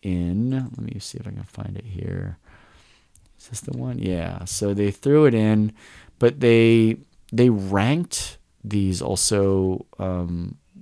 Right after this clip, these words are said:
related to a surfer's skill level. So when we're talking about vortex ratio, the studies have all kind of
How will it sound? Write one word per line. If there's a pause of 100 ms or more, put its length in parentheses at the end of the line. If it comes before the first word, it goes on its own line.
(100)
related
to
a
surfer's
skill
level.
So
when
we're
talking
about (420)
vortex
ratio, (760)
the
studies
have
all
kind
of